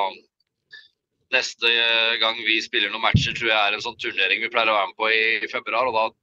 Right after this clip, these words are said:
den tviler jeg på at jeg rekker da. Så da var det, når de ringte og sa at, spurte om jeg skulle spille allikevel, så ble fristen for stor til å si nei.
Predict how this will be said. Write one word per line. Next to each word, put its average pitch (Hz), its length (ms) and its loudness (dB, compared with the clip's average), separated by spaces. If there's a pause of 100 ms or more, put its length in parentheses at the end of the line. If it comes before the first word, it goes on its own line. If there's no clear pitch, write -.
(120)
den 107 160 -8
tviler 95 240 -2
jeg 95 160 -4
på 107 80 -2
at 104 140 -6
jeg 104 160 2
rekker 107 260 -4
da. - 140 -20 (760)
Så 135 160 -4
da 123 60 4 (260)
var 123 160 2
det, 127 100 2 (200)
når 127 160 0
de 131 160 -4
ringte 117 260 -2
og 117 160 -2
sa 110 160 2
at, - 140 -10 (180)
spurte 110 240 -8
om 101 80 -12
jeg 107 160 -4
skulle 113 300 0 (100)
spille 107 300 0
allikevel, 110 420 0
så 117 200 -2 (1080)
ble 135 160 2
fristen 131 400 -2
for 131 80 -2
stor 107 320 -4
til 120 80 -2
å 113 80 0
si 127 160 -2
nei. 95 300 2